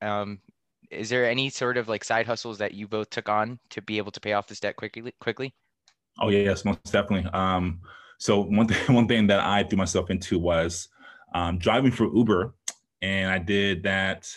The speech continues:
Speaker 2: for a long time, um, in, in alignment with Lyft, uh, which is also,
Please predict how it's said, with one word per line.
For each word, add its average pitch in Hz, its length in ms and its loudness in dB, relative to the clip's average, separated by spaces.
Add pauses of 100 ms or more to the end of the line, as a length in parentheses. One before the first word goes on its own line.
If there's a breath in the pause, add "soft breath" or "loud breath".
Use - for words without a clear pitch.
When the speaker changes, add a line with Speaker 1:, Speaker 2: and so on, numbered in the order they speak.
(120)
Speaker 2:
for 101 160 0
a 90 60 2
long 95 200 0
time, 101 400 -2
um, 87 420 -4 (260)
in, 92 240 -6
in 104 140 -2
alignment 98 520 2
with 92 240 -4
Lyft, 104 460 0 (720)
uh, 95 160 -4
which 95 160 -4
is - 40 -4
also, 95 600 -2